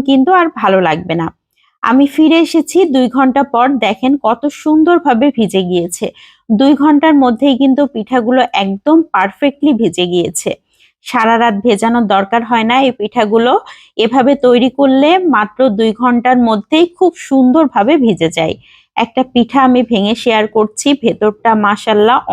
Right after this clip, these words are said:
অনেক সুন্দর হয়েছে। আর এই পিঠাগুলো খেতে যে কি মজার, দেখেন রসে একদম ভরপুর। এভাবে তৈরি করলে যে কোনো গুঁড়া দিয়ে তৈরি করা যাবে। তো আজকের মতো বিদায় নিয়ে নিচ্ছি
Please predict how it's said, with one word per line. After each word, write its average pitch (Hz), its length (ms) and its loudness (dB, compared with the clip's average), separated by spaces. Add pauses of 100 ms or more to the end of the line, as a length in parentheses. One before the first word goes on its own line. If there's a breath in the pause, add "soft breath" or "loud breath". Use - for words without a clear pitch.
অনেক 233 280 0
সুন্দর 262 420 0
হয়েছে। 240 400 -2 (520 loud breath)
আর 214 240 -2
এই 254 240 0
পিঠাগুলো 262 480 0 (100)
খেতে 254 340 -2
যে 277 140 0 (140)
কি 277 140 2 (240)
মজার, 226 420 2 (140)
দেখেন 190 360 -4 (220)
রসে 208 460 -2 (240)
একদম 196 440 -2 (100)
ভরপুর। 165 500 -4 (460 loud breath)
এভাবে 294 360 2 (140)
তৈরি 285 220 2
করলে 302 400 2
যে 240 200 0
কোনো 302 220 0
গুঁড়া 254 280 2
দিয়ে 277 200 2 (120)
তৈরি 277 180 2
করা 294 260 2
যাবে। 277 320 0 (160)
তো - 100 -4
আজকের 262 400 0
মতো 311 180 0
বিদায় 262 320 0
নিয়ে 302 180 2
নিচ্ছি 302 400 0